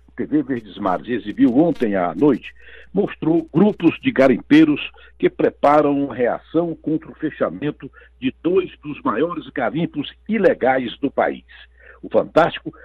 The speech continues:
teve acesso ao conteúdo de mensagens trocadas por grupos que querem a legalização dos garimpos em terras indígenas. Para pressionar o governo, eles planejam o bloqueio de rodovias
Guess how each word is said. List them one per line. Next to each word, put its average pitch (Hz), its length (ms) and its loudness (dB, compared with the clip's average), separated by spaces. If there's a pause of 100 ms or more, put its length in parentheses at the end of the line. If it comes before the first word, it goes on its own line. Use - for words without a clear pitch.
(120)
teve 104 240 2
acesso - 520 0 (220)
ao - 120 -4
conteúdo 160 720 0 (300)
de 131 140 -8
mensagens 131 800 -2
trocadas 127 600 -2
por 117 260 -4
grupos 156 380 -4 (300)
que 170 100 0
querem 143 560 4 (220)
a 95 80 0
legalização 113 840 0
dos 107 260 -12
garimpos 123 500 -4
em 139 140 -6
terras 135 360 2
indígenas. - 600 -8 (600)
Para 101 200 2
pressionar 107 500 0
o 117 60 -2
governo, 156 440 0 (200)
eles - 180 -10
planejam 139 640 2 (200)
o 117 120 -2
bloqueio 135 580 2
de 123 120 -12
rodovias 135 720 -4